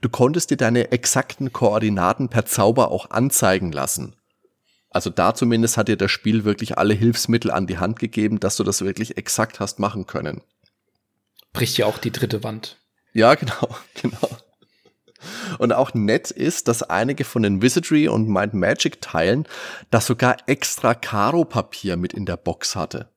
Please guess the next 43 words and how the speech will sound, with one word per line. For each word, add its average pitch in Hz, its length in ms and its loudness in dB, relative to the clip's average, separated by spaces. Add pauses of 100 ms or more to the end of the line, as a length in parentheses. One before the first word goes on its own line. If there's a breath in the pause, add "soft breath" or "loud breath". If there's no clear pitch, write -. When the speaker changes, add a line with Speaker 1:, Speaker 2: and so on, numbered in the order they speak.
Speaker 1:
hatten. 90 340 -10 (1040)
Also 98 200 0
jetzt 101 140 0
nicht 110 160 4
so, 113 120 6
dass 107 160 4
man 104 120 4
das - 80 0
als 92 100 0
Schüler 110 260 4
jetzt 101 180 2
nicht 90 140 -2
eh 117 120 4
zuhauf 98 380 2
gehabt 95 320 -2
hätte, 135 200 2
sondern 113 240 -2
du 95 80 0
hast 110 120 0
da 95 140 -2
wirklich - 240 -4
so - 60 -6
ein 113 80 -4
kleines - 260 -2
Karo-Papier 160 600 -2
gehabt, 127 460 -2 (320 loud breath)
manchmal 123 360 2
dann 120 140 2
sogar 110 320 4
schon 113 200 0
in 101 140 0
den 90 160 0
Maßen 123 520 2
und 123 160 -4
dann 104 100 0
stand 101 300 -2
eben 98 260 -2
noch, 92 320 2
äh, 78 160 -2
Might 92 320 0
and 95 80 -4
Magic 95 360 0
meinetwegen 90 520 -2